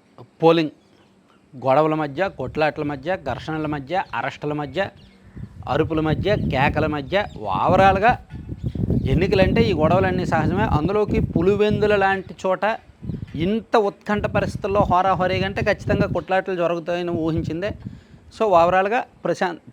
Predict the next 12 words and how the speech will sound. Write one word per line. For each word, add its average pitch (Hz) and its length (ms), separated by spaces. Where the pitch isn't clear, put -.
పోలింగ్ 190 240
అయితే 185 160
ముగిసింది. 175 440
ప్రశాంతంగా 185 840
అని 180 100
అనలేం 180 360
కానీ 214 180
పోలింగ్ 226 420
ముగుస్తోంది, 208 560
మరి 165 180
కాసేపట్లో 180 500
ముగియబోతోంది. 160 680